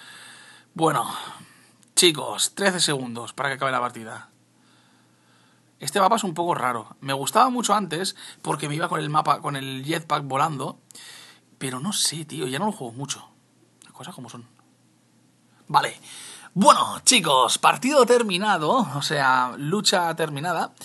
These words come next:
Y, eh, está bastante guapa el arma. Luego subiré una nueva arma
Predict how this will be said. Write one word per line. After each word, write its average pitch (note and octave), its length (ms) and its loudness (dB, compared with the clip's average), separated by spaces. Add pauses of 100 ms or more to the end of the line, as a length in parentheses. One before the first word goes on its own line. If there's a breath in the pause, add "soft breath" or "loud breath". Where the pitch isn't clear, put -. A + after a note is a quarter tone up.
(540 loud breath)
Y, F#3 580 -2
eh, C#3+ 160 -6
está - 220 -6
bastante D3+ 400 -4
guapa C#3 260 -2
el C3 60 -2
arma. D3+ 260 -4
Luego G#3 480 -2
subiré D3 380 -6
una F#3 120 -4
nueva D#3+ 260 0
arma D#3 320 -6